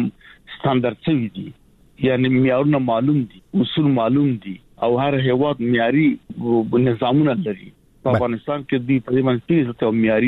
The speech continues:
Speaker 1: نظام نشته، اساسي قانون وجود نه لري، بنیاد د اساسي قانون نشته. دولت هم اعلان کوي چې موږ موقت وو دولت کې،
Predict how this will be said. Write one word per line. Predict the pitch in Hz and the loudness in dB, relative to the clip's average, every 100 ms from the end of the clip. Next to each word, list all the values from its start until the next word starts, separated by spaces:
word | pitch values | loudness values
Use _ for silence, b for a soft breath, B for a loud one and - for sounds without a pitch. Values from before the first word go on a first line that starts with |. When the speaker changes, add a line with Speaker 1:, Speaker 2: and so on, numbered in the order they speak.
| 117 | 0
Speaker 1:
نظام | 107 120 120 143 | 0 0 0 -2
نشته، | - 101 | -2 -4
اساسي | - 98 135 - | -2 -4 -4 -2
قانون | 113 120 113 | 0 2 2
وجود | 110 123 135 | 2 0 2
نه | 147 | 0
لري، | - 104 - B B B - - | -2 -8 -16 B B B -12 -2
بنیاد | 120 120 127 117 | 2 2 2 0
د | 117 | -4
اساسي | 113 110 139 - | -2 -4 -4 -2
قانون | 117 127 143 | 0 0 0
نشته. | - 104 110 | -2 -4 -2
دولت | 110 131 123 143 | 0 0 -2 -2
هم | 139 113 | 0 0
اعلان | 135 147 127 | 0 -2 -2
کوي | |
چې | - 110 | -2 0
موږ | 123 120 - B B - 113 | 0 0 -4 B B -4 0
موقت | 117 104 - 151 120 | 0 -2 -4 -4 -2
وو | 110 110 117 | 0 0 0
دولت | 113 113 | 0 -2
کې، | - | -2